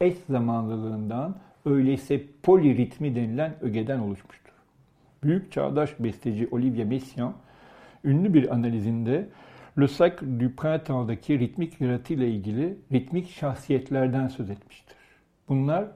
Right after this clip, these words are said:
yapıtın belli bir yerinde bir çeşit bireylemeler olarak ya da bireyler de diyebiliriz olarak doğup varlıklarını belli bir süre devam ettirdikten sonra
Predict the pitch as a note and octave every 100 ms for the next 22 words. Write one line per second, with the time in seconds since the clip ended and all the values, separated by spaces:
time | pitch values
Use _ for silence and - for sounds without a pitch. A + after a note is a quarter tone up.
0 | _ _ _ _ - C#3 - D3+ F3+ D#3
1 | D3 E3+ F3 C3+ A#2 B2+ B2 B2 B2 D#3+
2 | F#3+ - _ _ - E3+ G3+ F#3 C#3+ -
3 | D#3+ - - - B2+ A2 C#3+ D3+ D3 C#3
4 | D3 D3 C#3+ C#3+ D#3 A#2+ A2 A2 C#3 -
5 | _ _ _ - A2+ B2 C#3+ C#3+ C#3+ D3
6 | C#3+ A#2+ G#2 A2 A2 A#2 A#2+ A#2+ - -
7 | - - C#3 E3+ - D3 C3+ C3+ C#3 C#3+
8 | C#3+ D#3+ C#3 C#3 F#3+ D#3+ B2+ - C3 C#3+
9 | D#3+ - - - - C3+ C#3 E3 E3 D3+
10 | D#3+ D3+ - G3 G3+ - C3 A2+ B2+ F#3+